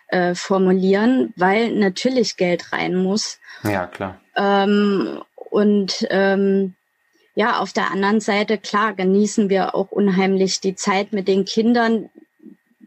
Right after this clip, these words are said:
Speaker 1: wo man aber eben diesen Geldfaktor abgesichert haben muss, weil
Speaker 2: Mhm.
Speaker 1: das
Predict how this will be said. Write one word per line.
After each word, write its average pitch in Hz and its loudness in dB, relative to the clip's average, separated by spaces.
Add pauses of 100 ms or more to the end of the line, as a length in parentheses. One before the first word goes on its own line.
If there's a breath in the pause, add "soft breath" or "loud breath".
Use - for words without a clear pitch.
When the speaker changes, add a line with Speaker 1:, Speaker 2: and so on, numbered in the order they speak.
(140)
Speaker 1:
wo 202 -2
man 226 2 (120)
aber 202 -2
eben 220 2 (680 soft breath)
diesen 208 2
Geldfaktor 214 -2
abgesichert 214 -2
haben 175 0
muss, 185 0
weil 190 0
Speaker 2:
Mhm. - -8
Speaker 1:
das 214 -2